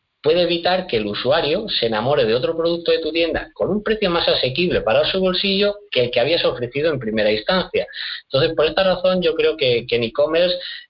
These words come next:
eh, es importante llevar, eh, al usuario desde el email hasta tu página porque hay, hay ventajas adicionales que en otro tipo de negocios no vas a encontrar.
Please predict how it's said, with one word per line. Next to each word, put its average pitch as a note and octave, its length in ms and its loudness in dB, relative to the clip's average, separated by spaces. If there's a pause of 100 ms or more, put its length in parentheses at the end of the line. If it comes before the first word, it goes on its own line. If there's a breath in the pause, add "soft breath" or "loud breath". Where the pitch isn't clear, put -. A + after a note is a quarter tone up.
(100)
eh, A2 340 2
es C3+ 140 0
importante D#3+ 960 0
llevar, D3+ 580 0
eh, G#2 380 0 (260 soft breath)
al G#2+ 160 -2
usuario D#3 640 0 (160)
desde G#2+ 300 -2
el G#2+ 80 -2
email D#3+ 420 0
hasta A2 260 -2
tu G#2+ 140 -6
página D#3+ 420 0 (140)
porque G#2+ 340 0
hay, C#3 320 2 (1120 loud breath)
hay D#3 220 0
ventajas D3+ 540 0
adicionales E3+ 580 2
que - 80 -6
en C3+ 60 0
otro D#3 200 0
tipo D3+ 200 0
de C#3 100 2
negocios C#3 540 0
no B2+ 200 2
vas A#2 160 2
a A2+ 60 -4
encontrar. - 460 -8